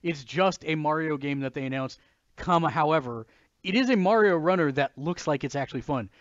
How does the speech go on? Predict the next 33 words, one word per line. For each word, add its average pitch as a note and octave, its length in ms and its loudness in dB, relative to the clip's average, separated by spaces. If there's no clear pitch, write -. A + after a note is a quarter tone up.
So E3 160 -2
basically, G3 760 0
it E3 180 -2
is G3 380 0
a E3 140 -2
standard F#3 600 -4
Mario G3 360 2
game, C3 400 -2
but E3 140 -6
Mario F3+ 440 4
is C#3+ 100 -2
always E3 380 -2
moving D#3+ 320 0
to D3+ 100 -12
the C#3 80 -8
right, C#3+ 340 -2
and B2+ 140 -8
you C3 100 -10
tap C3 360 -10
to A#2+ 80 -16
jump. A2+ 360 -10
And C3+ 500 -4
it's - 560 -8
a C3 220 -6
case C3+ 360 -6
where C3+ 120 -8
you B2 100 -8
try B2+ 220 -6
and B2+ 100 -6
collect B2 280 -8
as A2+ 100 -12
many A#2 180 -8
coins, A#2+ 500 -8